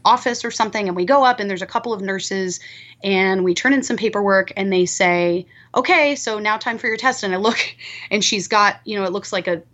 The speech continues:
looks like what you use to, to track your, your insulin levels for diabetes or something. And I went, "Oh my gosh, are you kidding me? I thought this was gonna be a nasal swab or something, or, like, a form to fill out." No, they were pricking your finger and drawing blood. And I went,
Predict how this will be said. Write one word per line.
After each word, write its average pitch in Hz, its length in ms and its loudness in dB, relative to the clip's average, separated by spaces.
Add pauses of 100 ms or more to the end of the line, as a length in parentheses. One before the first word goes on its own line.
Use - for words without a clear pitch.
(160)
looks 208 240 -4
like 185 160 0
what 185 140 0
you 190 60 -4
use 175 260 -2
to, 175 260 2
to - 220 -4
track 165 400 0
your, 165 200 -4
your 175 160 -4
insulin 220 320 2
levels 165 280 -2
for 175 120 -2
diabetes 175 420 0
or 170 60 -4
something. 165 300 -2
And 175 80 4
I 180 60 6
went, 180 220 2 (540)
"Oh 226 80 0
my 233 160 2
gosh, 226 200 0
are 214 60 -2
you 208 120 -4
kidding 202 260 -2
me? 214 120 0
I 196 80 2
thought 196 200 -2
this 180 140 -10
was 180 120 -10
gonna 190 180 -4
be 175 120 -4
a 165 60 -2
nasal 196 300 0
swab 160 360 -2
or 165 80 -2
something, 185 420 2
or, 208 160 0
like, 185 180 2
a 170 60 -2
form 254 460 2
to 190 140 -8
fill 180 220 -6
out." - 200 -4
No, 285 120 2
they 311 120 -2
were 320 100 -2
pricking 349 340 -2
your 320 100 0
finger 330 260 0
and 240 80 -8
drawing 233 260 0
blood. 233 280 2
And 180 100 -4
I 196 80 0
went, 208 240 0